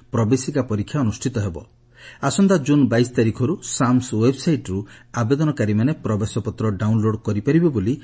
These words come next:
ଉଚ୍ଚଶିକ୍ଷା ବିଭାଗ ସୂଚନା ଦେଇଛି। ପ୍ରଫେସର ସରିତା ସୁପକାର ଓଡ଼ିଶା ଲୋକସେବା ଆୟୋଗ ଓପିଏସ୍ସିର ଅଧ୍ୟକ୍ଷ ଭାବେ ଦାୟିତ୍ୱ ଗ୍ରହଣ କରିଛନ୍ତି। ପ୍ରଥମ ମହିଳା ଅଧ୍ୟକ୍ଷ ଭାବେ ପ୍ରଫେସର ସୁପକାର ନିଯୁକ୍ତି ପାଇଛନ୍ତି।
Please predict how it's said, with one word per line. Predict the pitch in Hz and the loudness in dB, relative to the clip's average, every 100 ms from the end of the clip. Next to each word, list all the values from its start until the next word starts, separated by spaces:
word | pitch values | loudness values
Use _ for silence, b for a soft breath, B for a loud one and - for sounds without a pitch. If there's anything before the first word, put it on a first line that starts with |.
| B B | B B
ଉଚ୍ଚଶିକ୍ଷା | 131 127 123 - - - 107 | -4 -2 -4 -4 -6 -2 -2
ବିଭାଗ | 98 120 147 85 - - - | 0 0 0 -2 -10 -20 -8
ସୂଚନା | - - 98 90 | -2 0 0 -4
ଦେଇଛି। | 92 85 - - _ _ _ _ _ _ _ _ _ b b b b b b b b - | -8 -10 -12 -16 _ _ _ _ _ _ _ _ _ b b b b b b b b 2
ପ୍ରଫେସର | 151 151 233 247 214 | 4 4 2 2 0
ସରିତା | - 139 170 202 | 0 0 2 0
ସୁପକାର | - 120 135 131 208 - | -2 -2 -2 0 -4 -2
ଓଡ଼ିଶା | 127 143 196 | 0 0 0
ଲୋକସେବା | 131 110 160 - 175 | 0 0 -2 -2 0
ଆୟୋଗ | 170 165 180 139 | 2 2 0 -2
ଓପିଏସ୍ସିର | 117 156 151 - 165 | 0 2 2 2 -2
ଅଧ୍ୟକ୍ଷ | 165 101 143 139 160 | -2 -4 -4 -2 -2
ଭାବେ | 143 123 | 0 0
ଦାୟିତ୍ୱ | 127 107 - 110 | 0 -2 -2 -2
ଗ୍ରହଣ | 107 104 | 0 0
କରିଛନ୍ତି। | 143 123 117 85 - - _ b b b | -2 -2 -4 -6 -8 -18 _ b b b
ପ୍ରଥମ | 127 120 - 135 | -2 0 2 4
ମହିଳା | 123 110 117 | 4 4 4
ଅଧ୍ୟକ୍ଷ | 110 - 113 - | 2 -2 -6 -2
ଭାବେ | 110 110 156 | -2 0 -2
ପ୍ରଫେସର | 143 110 110 - 110 | -2 -4 -4 -4 -6
ସୁପକାର | - 117 151 113 113 B B | -4 -2 -2 -2 -4 B B
ନିଯୁକ୍ତି | 135 113 117 | -2 -2 -4
ପାଇଛନ୍ତି। | 92 98 - 92 85 | -4 -4 -2 -6 -6